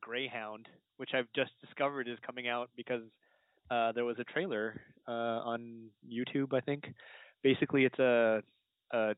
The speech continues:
Tom Hanks leading a World War Two naval fleet, and I haven't seen him in a war movie since Saving Private Ryan, so I think that would be interesting.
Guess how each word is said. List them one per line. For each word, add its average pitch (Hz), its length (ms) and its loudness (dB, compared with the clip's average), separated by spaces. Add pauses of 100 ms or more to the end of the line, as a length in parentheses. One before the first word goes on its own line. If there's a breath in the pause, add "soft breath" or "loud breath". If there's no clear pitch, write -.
(160)
Tom 135 200 2
Hanks 131 400 -2
leading 123 280 -2
a 107 120 2 (160)
World 113 260 -4
War 110 240 0 (120)
Two 120 220 -8
naval 113 420 0
fleet, 139 260 0 (640 loud breath)
and 123 100 2
I 120 60 4
haven't 131 260 0 (160)
seen 147 180 0
him 139 200 0
in 139 200 -4
a 120 60 0
war 123 300 0
movie 123 400 -2
since 123 100 -8 (140)
Saving 131 280 4
Private 123 400 4
Ryan, 113 360 0 (160)
so 120 100 0
I 117 80 0
think 131 240 -12
that 117 100 0
would 123 140 0
be 117 120 -4
interesting. 107 500 -10